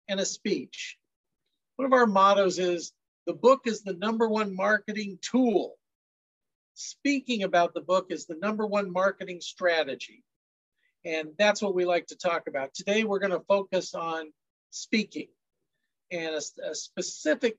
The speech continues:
type of speaking, getting paid to speak, uh, which for many people is the, the holy grail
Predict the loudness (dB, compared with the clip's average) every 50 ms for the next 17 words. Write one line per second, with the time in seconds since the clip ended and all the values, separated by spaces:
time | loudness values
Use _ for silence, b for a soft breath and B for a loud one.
0 | _ -10 -4 0 2 2 2 0 0 -2 -2 -4 -6 -4 -4 -4 -4 -4 -8 -8
1 | -8 -6 -6 -4 -4 -4 -4 -6 -8 -10 -4 -4 -2 -2 -2 -2 -4 -6 -8 -10
2 | -10 -10 -10 -8 -8 -8 -10 -12 _ _ _ _ _ _ _ _ _ _ _ _
3 | -8 -6 -6 -6 -6 _ -2 -2 -2 -2 -2 -8 -8 -8 -6 -4 -2 -2 0 0
4 | -2 -4 -4 -4 -4 -4 -4 -4 -2 0 0 0 0 -2 -4 -8 _ -4 -4 -4
5 | -4 -4 -4 -2 2 2 2 2 2 0 -2 0 2 2 4 4 2 2 0 -4